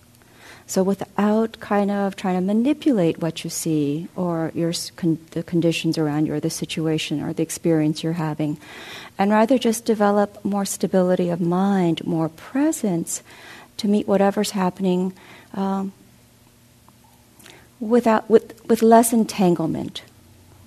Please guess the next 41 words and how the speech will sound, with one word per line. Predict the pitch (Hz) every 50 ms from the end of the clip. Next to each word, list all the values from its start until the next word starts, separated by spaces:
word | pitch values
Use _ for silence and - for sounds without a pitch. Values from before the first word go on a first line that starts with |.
| - - 220
uh, | 208 190 185 190 196 202 - -
with | 202 202 190 -
less | 185 185 185 -
judgment, | - - - 202 202 214 208 - - - 147 139 131 - - -
with | - 180 180 175 - 180
less | 175 175 170 - -
criticism, | - - - - 311 294 294 277 - - 190 175 - - 165 170 170 170
with | 190 185 - -
less | 190 190 185 180 - -
needing | 185 185 170 160 170 170
to | - - 180
fix | 156 - - - - 247 247 247 - - - -
it | - 160 131 131 - - - -
or | - 175 160 165
change | - - - - 208 208 202 202 190 -
it | - 156 85 92 - - - - - - - - - - - - - - - -
or | 170 160 147 151 143 143 143 143 143 139 - - -
do | - 185 185
something | 180 - - 170 156 160 - 156 147 151
else | - 151 - -
with | - 131 - -
it. | 120 - - -
So, | - 175 160 156 156 - - - - -
um, | 214 220 220 214 226 - - - -
it's | - 240 233 -
kind | - - 302 311 370
of | 415 415 349 240
radical | 214 208 226 269 285 302 - - 196 170 170
because | 170 - 190 - - 185 185
that's | - 196 202 - -
what | 220 220 214
our | - 208
kind, | 202 - - 202 190 - -
our | 175 175 185
minds | 175 185 185 190 202 202 185 -
do | - - 202 196
all | 196 190
the | 185 196
time. | 202 - - 285 320 339 285 226
The | 196 196
minute | 180 185 185 185 190 -